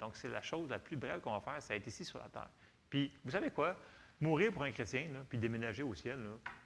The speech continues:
c'est pas la pire des choses qui peut arriver à une personne. Pour de vrai. Donc, les gens qui ont peur de mourir, je les dis, « Non, non, va lire ta Bible, là.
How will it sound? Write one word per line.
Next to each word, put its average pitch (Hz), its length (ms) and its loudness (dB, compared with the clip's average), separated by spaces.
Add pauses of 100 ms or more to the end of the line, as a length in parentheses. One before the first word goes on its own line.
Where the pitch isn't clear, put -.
(160)
c'est 123 200 2
pas 196 200 -2
la 143 140 0
pire 156 240 -2
des 156 140 0
choses 190 260 -6
qui - 100 -16
peut 202 120 -8
arriver 196 180 -4
à - 20 -10
une 220 60 -8
personne. 226 280 -8 (1600)
Pour 185 200 10
de 160 80 8
vrai. 123 240 2 (840)
Donc, 143 180 8
les 160 160 8
gens 220 160 8
qui 196 140 2
ont 160 120 4
peur 190 640 12
de 113 120 6
mourir, 127 520 4
je 107 80 -4
les 104 160 0
dis, « 107 280 -2 (500)
Non, 151 80 -4
non, 190 200 0
va 175 200 2
lire 226 200 0
ta 185 120 -2
Bible, 170 280 2
là. 135 100 -2